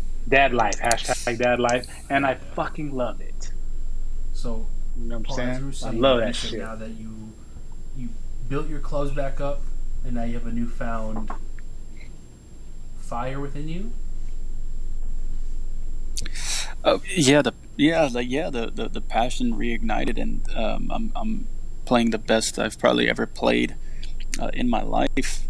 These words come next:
Speaker 3: and the focus is different, the, the mentality is different. So all of that, and my point of saying all of this is finding those passions,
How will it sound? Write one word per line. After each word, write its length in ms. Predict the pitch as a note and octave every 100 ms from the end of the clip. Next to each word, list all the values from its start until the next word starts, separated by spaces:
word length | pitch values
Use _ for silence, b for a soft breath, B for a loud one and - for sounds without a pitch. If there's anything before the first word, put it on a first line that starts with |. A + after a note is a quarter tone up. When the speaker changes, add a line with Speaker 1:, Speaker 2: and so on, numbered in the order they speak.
| -
Speaker 3:
and 200 | B2 A#2
the 60 | A#2
focus 500 | - B2 A#2+ C3 B2+
is 140 | A#2+
different, 480 | - A2+ A#2+ A#2 -
the, 140 | -
the 140 | - A2
mentality 640 | A2 A2 A2+ A2 A#2+ A#2+
is 140 | A#2 A2
different. 460 | A#2 A2+ C3 B2 -
So 300 | - A2+ -
all 260 | - F2 F#2
of 180 | - -
that, 520 | A#2 - - - - -
and 260 | A#2+ -
my 120 | B2+
point 440 | - - E3+ D#3 -
of 120 | A#2+
saying 320 | - B2+ B2
all 100 | A#2+
of 100 | B2
this 220 | A#2+ -
is 200 | - A2+ B B B B - - -
finding 480 | - - B2+ C3 C3+
those 200 | B2 A2+
passions, 840 | - A#2+ A#2+ - - - - -